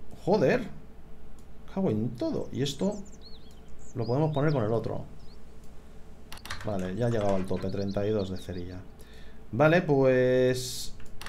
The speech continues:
coño. Pues sí que tengo huecos, pensaba que tenía menos. Bueno, igualmente necesitamos espacios, ¿vale? O sea, es un hecho.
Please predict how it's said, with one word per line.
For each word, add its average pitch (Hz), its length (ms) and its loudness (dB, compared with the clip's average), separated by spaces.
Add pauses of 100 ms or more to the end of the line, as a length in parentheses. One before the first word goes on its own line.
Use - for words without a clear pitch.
(220)
coño. 113 260 -2 (1200)
Pues 113 140 -4
sí 151 120 2
que 202 80 4
tengo 123 180 2
huecos, 107 360 0
pensaba 156 340 4
que 127 80 2
tenía 117 240 4
menos. 190 220 2
Bueno, 170 220 8
igualmente 185 520 10
necesitamos 120 560 4
espacios, - 440 -8
¿vale? 135 200 2
O 107 60 -2
sea, 92 260 -8
es - 140 -6
un 104 120 -2
hecho. 214 340 2